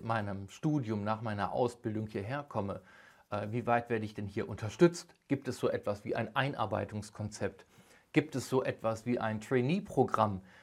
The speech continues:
was sozusagen die erste Zeit, das erste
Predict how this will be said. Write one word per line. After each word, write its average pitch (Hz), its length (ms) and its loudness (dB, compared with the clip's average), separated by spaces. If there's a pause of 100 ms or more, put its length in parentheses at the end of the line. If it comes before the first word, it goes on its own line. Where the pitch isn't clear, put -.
was 117 200 -4
sozusagen 110 500 -2
die 107 100 -4
erste 123 420 0
Zeit, 127 480 -2
das 110 120 -8
erste 113 640 -4